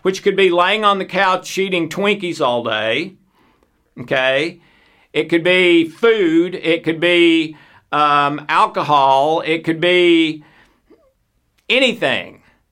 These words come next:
that feels good or that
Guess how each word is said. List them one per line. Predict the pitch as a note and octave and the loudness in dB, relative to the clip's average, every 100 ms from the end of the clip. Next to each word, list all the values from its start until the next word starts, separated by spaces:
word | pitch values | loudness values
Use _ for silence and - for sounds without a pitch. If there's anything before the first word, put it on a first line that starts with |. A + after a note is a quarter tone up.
| _ - | _ -6
that | D3+ F#3 E3+ - _ _ | 0 0 0 -4 _ _
feels | _ G#3+ A#3 A#3 G#3 | _ -2 2 2 0
good | F3 G3+ G3 F#3+ F3+ | 0 2 4 4 2
or | E3 D#3+ E3 | 0 0 0
that | E3 D#3+ D3 | 0 -2 -4